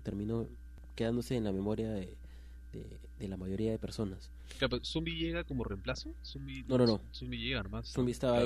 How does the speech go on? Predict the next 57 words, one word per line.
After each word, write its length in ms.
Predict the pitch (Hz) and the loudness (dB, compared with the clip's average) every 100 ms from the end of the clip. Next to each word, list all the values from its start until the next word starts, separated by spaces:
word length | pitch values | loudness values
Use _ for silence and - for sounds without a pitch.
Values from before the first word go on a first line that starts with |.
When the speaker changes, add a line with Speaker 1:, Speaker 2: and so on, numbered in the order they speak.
| 117 | 4
Speaker 1:
ahí, 60 | |
Speaker 2:
o 40 | - | -2
sea, 120 | 98 | -6
el 40 | 98 | 0
que 60 | |
Speaker 1:
pero 40 | 110 | 4
Speaker 2:
llega 140 | 135 | 6
como 120 | 117 | 6
reemplazo 500 | 113 107 120 123 131 | 4 6 8 8 6
es, 140 | 123 127 | 0 0
este, 720 | 113 104 - - 92 71 67 | -2 -4 -6 -10 -10 -10 -10
Chavo 180 | - 113 | -2 0
Guerrero, 300 | 107 110 92 | 2 0 -2
¿no? 60 | 92 - - - - - | -6 -10 -12 -12 -12 -4
Speaker 1:
Claro, 300 | 143 123 104 - - | 4 4 4 -2 -2
pero 180 | 113 113 | 0 2
en 60 | |
realidad 300 | 110 110 123 127 | 0 2 2 0
Zumbi 560 | - 147 147 151 151 139 | 0 2 4 4 4 2
absorbió 420 | 117 - 113 131 | -2 0 4 4
todo 120 | 139 143 | 4 4
ese 140 | 139 | 2
spot, 300 | - 143 123 | 4 6 6
pues, 180 | 120 110 | 2 -2
¿no? 120 | 143 190 - - - 104 | -4 -8 -10 -12 -10 -10
O 60 | |
sea, 160 | 98 110 | -8 -8
se 160 | - 104 | -6 -6
llevó 220 | 95 107 123 | -2 0 0
un 120 | 127 | 2
Speaker 2:
Se 60 | 127 | 4
Speaker 1:
buen 180 | 131 123 | 6 6
Speaker 2:
podría 240 | 120 123 | 8 8
decir. 260 | 117 120 117 120 - - | 6 2 -4 -6 -8 -10
Speaker 1:
Sí, 260 | - 107 - - - - | -4 -4 -4 -8 -12 -8
eh, 180 | 113 113 | -6 0
ya, 180 | 147 160 - - - - - - | 2 0 -4 -12 -10 -10 -10 4
y 80 | 139 | 8
ahora 220 | 156 165 | 10 10
que 80 | 120 | 6
estamos, 300 | 139 143 143 | 4 6 6
como 160 | 117 | 8
dices, 160 | 135 147 | 10 10
en 80 | 135 | 6
el 80 | |
futuro, 500 | 110 127 139 139 143 - - 123 | 4 4 6 6 2 -6 -8 0
ya 260 | 127 135 - | 4 4 2
hay 280 | 139 147 147 | 4 6 6
un 240 | 139 135 | 4 4
banner, 360 | 135 131 123 127 | 6 6 6 2
o 100 | 110 | 0
sea, 100 | 117 | 4
ya, 140 | 120 | 4
ya 260 | 135 131 131 | 4 6 6
hay 80 | |
un 120 | 143 135 | 6 6
póster 480 | 156 143 - 131 | 4 4 0 -2